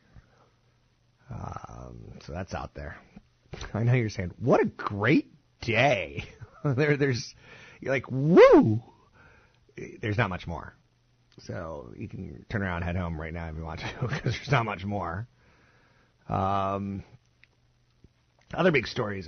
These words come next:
of note today. Retail stocks have been on a tear recently. And that's not a common thing to say,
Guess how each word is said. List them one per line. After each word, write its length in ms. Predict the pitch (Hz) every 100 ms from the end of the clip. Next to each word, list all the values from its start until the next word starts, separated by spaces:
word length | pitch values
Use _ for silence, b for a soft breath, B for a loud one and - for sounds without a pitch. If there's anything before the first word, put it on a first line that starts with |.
| -
of 260 | 110 101 87
note 380 | 87 90 90
today. 340 | - - 92 90
Retail 260 | 117 120 104
stocks 460 | 107 85 - - -
have 160 | 107
been 120 | 82 85
on 100 | 69
a 20 |
tear 260 | - 55
recently. 380 | 87 82 - - - - _ _ _ _ _ b b b b b b -
And 720 | 80 80 80 80 78 76 64 - -
that's 160 | 147
not 140 | 208 294
a 40 |
common 260 | - 165 175
thing 140 | 143
to 120 | 127 123
say, 140 | 120